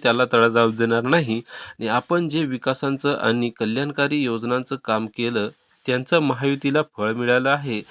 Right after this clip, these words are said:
सगळ्यात सुपरहिट झाली ती मुख्यमंत्री माझी लाडकी बहीण योजना. याच योजनेमुळे आम्हाला अभूतपूर्व यश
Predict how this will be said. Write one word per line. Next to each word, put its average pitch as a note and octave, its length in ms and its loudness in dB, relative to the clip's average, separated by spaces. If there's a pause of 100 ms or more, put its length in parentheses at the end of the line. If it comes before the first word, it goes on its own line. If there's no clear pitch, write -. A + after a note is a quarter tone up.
(260)
सगळ्यात C#3+ 480 0
सुपरहिट D3+ 520 -4
झाली B2+ 400 -4 (300)
ती D3 80 -2
मुख्यमंत्री C3 720 -2
माझी A2 440 -2
लाडकी A2+ 340 0 (260)
बहीण A#2 220 -4
योजना. A2+ 360 0 (720)
याच C3 340 0
योजनेमुळे D#3+ 640 0
आम्हाला C3 460 2 (160)
अभूतपूर्व E3 960 0
यश B2+ 480 0